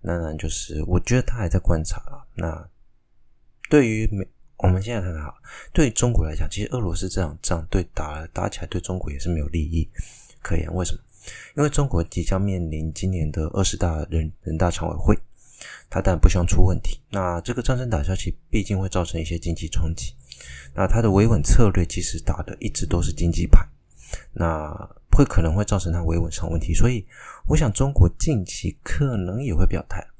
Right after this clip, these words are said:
毕竟这场战争打得比预期的要久。我们现在看看啊，俄罗斯其实是一个非常非常非常非常强大的国家，这件事情大家应该没有意外，毕竟他们属于算是独裁国家，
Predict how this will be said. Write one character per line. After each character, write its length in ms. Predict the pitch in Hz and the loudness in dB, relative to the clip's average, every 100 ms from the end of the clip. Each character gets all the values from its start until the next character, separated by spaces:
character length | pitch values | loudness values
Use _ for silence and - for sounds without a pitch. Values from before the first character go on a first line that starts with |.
| - - - - - - - - | -20 -18 -16 -16 -20 -20 -18 -4
毕 100 | 127 | -4
竟 320 | - 110 92 | -2 -4 0
这 120 | 101 | 2
场 100 | 110 | 2
战 160 | - 104 | 0 -2
争 100 | 107 | 2
打 160 | - | 2
得 80 | 73 | 6
比 120 | - - | 6 6
预 120 | 110 | 4
期 180 | - - | 2 2
的 140 | 82 | 4
要 160 | 85 85 | 4 2
久。 220 | - - - - _ _ _ | 0 -8 -12 -20 _ _ _
我 80 | 113 | -4
们 120 | 135 | 0
现 140 | 143 165 | 4 4
在 80 | |
看 180 | 127 139 | 4 0
看 180 | 101 98 | 2 -2
啊， 140 | - - - - - - | -4 -16 -20 -20 -20 -2
俄 100 | - | 2
罗 120 | 135 | 4
斯 140 | 117 143 | 2 -2
其 240 | - 98 | -6 -8
实 100 | 98 | -6
是 220 | 92 - | -8 -6
一 60 | 101 | -8
个 180 | - 82 | -4 -6
非 240 | - 95 | 0 0
常 200 | - 80 | 0 -2
非 200 | 76 87 | -4 -4
常 160 | 82 76 | -4 -4
非 180 | - 82 | -4 -4
常 140 | 78 | -4
非 120 | - | -6
常 100 | 78 | -8
强 180 | 73 - | -4 -4
大 140 | 82 80 | -2 -2
的 80 | 85 | -2
国 160 | - | -10
家， 220 | - - - _ _ _ _ _ | -8 -12 -12 _ _ _ _ _
这 140 | - | -2
件 140 | 92 80 | -2 -2
事 180 | - 85 | -6 -8
情 140 | 78 | -8
大 120 | 85 | -4
家 100 | 82 82 | -4 -2
应 40 | |
该 80 | 80 | -2
没 120 | 80 | -2
有 60 | - | -2
意 140 | 82 | -2
外， 140 | 80 - - - - - - - | 0 0 -4 -20 -18 -14 -10 -4
毕 80 | |
竟 120 | 92 98 | -2 0
他 80 | |
们 220 | 95 87 82 | 0 -2 -4
属 180 | - | -4
于 120 | 82 80 | -2 -2
算 200 | 92 87 | -2 -4
是 280 | - 85 | -6 -8
独 180 | 80 - | 2 4
裁 160 | 82 82 | 4 0
国 100 | 87 | 0
家， 240 | 87 78 | -2 -4